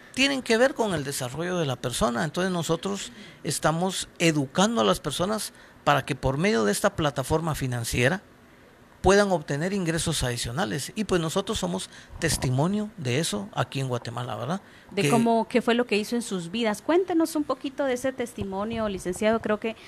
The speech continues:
Speaker 2: su esposa también fa-, forma parte de este proyecto, porque lo hacen en pareja, ¿verdad?
Speaker 1: Así es,
Speaker 2: Ajá.
Speaker 1: así es.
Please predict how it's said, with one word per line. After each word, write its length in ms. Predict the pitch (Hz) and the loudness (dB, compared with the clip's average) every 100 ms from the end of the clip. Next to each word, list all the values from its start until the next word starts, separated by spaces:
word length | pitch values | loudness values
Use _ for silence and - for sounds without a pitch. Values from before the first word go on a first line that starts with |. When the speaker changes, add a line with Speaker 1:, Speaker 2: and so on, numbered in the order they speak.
| - - | -20 -10
Speaker 2:
su 140 | - | -6
esposa 340 | 208 214 220 240 | -2 -2 0 0
también 320 | 214 202 202 | 0 -2 0
fa-, 220 | 220 214 | 2 0
forma 320 | - 214 220 214 | 0 2 2 2
parte 300 | 220 226 226 | 0 0 -2
de 40 | |
este 180 | 214 240 | -2 -4
proyecto, 480 | - 180 - - 277 | -4 -2 -2 0 0
porque 280 | 202 190 190 | 0 -2 0
lo 120 | 185 | 2
hacen 280 | 208 247 247 | 2 0 -2
en 160 | 208 | -2
pareja, 500 | 147 208 - - 160 | 0 0 0 0 0
¿verdad? 220 | 131 156 214 | 0 0 0
Speaker 1:
Así 160 | 147 | -2
es, 300 | 135 - - - - | -4 -8 -12 -14 -8
Speaker 2:
Ajá. 300 | - 165 175 | -6 -4 -2
Speaker 1:
así 200 | 269 339 | -2 -4
es. 260 | 131 - | -10 -16